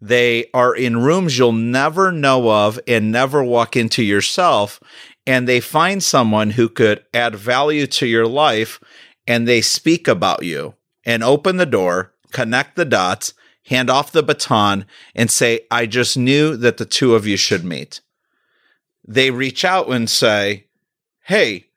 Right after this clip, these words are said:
I want to make building a van a little bit easier on you. Here's some resources.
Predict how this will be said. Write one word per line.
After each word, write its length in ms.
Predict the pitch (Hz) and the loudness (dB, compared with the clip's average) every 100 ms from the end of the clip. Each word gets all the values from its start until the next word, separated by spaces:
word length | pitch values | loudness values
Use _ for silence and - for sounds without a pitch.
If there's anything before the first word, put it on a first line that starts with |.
| _ _ _ _ _ - | _ _ _ _ _ -4
I 100 | 139 | -2
want 180 | 170 156 | 0 0
to 40 | |
make 260 | 135 123 - | 0 -2 2
building 300 | 131 123 120 | 2 4 2
a 60 | |
van 260 | 107 131 135 | 2 2 2
a 40 | |
little 200 | 110 110 | 4 2
bit 140 | 107 107 | 2 2
easier 340 | 139 120 104 | 2 2 2
on 160 | 98 92 | 2 -2
you. 300 | 85 87 101 _ _ _ _ _ | -2 -4 -8 _ _ _ _ _
Here's 300 | 151 156 139 | 0 0 0
some 220 | 143 123 | -2 0
resources. 720 | 139 - 98 78 - 52 - | 0 0 -2 -4 -6 -8 -12